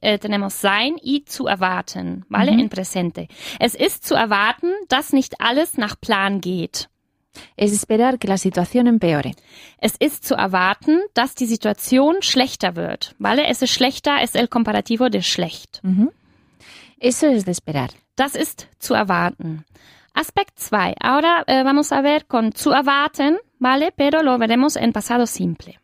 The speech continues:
Speaker 1: War zu erwarten.
Speaker 2: Su reacción era de esperar.
Speaker 1: Seine Reaktion war zu erwarten.
Speaker 2: Es de esperar que no salga según lo planeado.
Speaker 1: Es war zu erwarten, dass es nicht nach Plan geht.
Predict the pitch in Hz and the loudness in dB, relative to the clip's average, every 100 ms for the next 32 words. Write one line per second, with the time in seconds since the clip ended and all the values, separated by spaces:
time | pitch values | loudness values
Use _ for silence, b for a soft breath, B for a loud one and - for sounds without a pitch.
0 | - 214 233 - - 175 170 175 - - | -6 -2 -2 -4 -4 -6 -10 -16 -16 -18
1 | _ _ _ _ _ _ - 233 226 214 | _ _ _ _ _ _ -2 0 2 2
2 | 214 - 269 254 220 208 190 - 165 131 | 0 2 2 4 4 2 0 -2 -2 -2
3 | - _ - 269 339 302 277 269 - - | -6 _ -2 2 2 2 2 0 -2 2
4 | 294 311 359 247 254 - - 208 190 180 | 4 4 4 2 0 -2 -2 -2 0 0
5 | 175 - 165 160 b b b - 233 233 | -2 -4 -6 -6 b b b -2 0 2
6 | 226 202 220 233 220 196 208 226 220 214 | 0 2 2 2 2 0 2 2 2 2
7 | 196 196 214 190 160 143 139 139 _ - | 2 4 4 2 0 0 0 -4 _ -2
8 | 233 262 294 - 269 226 220 262 - 311 | 0 0 0 0 0 2 2 2 4 4
9 | 247 262 269 262 - 254 - - 196 185 | 4 0 0 2 2 -2 -2 0 0 2
10 | 175 170 175 - - | 0 -2 -6 -6 -10